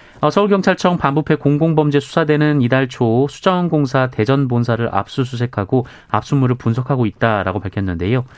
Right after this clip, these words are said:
어, 황해 의원은 지난 이천십팔 년 삼월 이 국회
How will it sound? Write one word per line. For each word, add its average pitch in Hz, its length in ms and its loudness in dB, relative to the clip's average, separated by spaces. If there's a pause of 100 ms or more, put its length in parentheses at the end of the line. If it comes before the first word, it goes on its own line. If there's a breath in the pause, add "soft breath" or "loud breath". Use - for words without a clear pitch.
(540 loud breath)
어, 139 100 2
황해 208 260 0
의원은 180 540 2
지난 143 260 2
이천십팔 147 420 -2
년 151 80 2
삼월 143 400 0 (260 loud breath)
이 123 80 0
국회 156 600 0